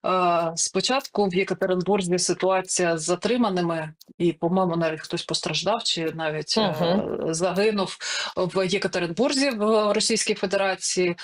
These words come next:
Speaker 1: Е, одразу відповідь Азербайджану, е, закривають, припиняють там всі заходи, які були заплановані. Сьогодні перевірки,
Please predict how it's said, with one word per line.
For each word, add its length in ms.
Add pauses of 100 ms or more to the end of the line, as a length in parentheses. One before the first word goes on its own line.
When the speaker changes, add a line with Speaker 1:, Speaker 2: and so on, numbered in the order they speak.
(320)
Speaker 1:
Е, 280 (400)
одразу 560
відповідь 640
Азербайджану, 960
е, 320
закривають, 680
припиняють 760
там 120
всі 380
заходи, 420
які 220
були 240
заплановані. 680
Сьогодні 640
перевірки, 760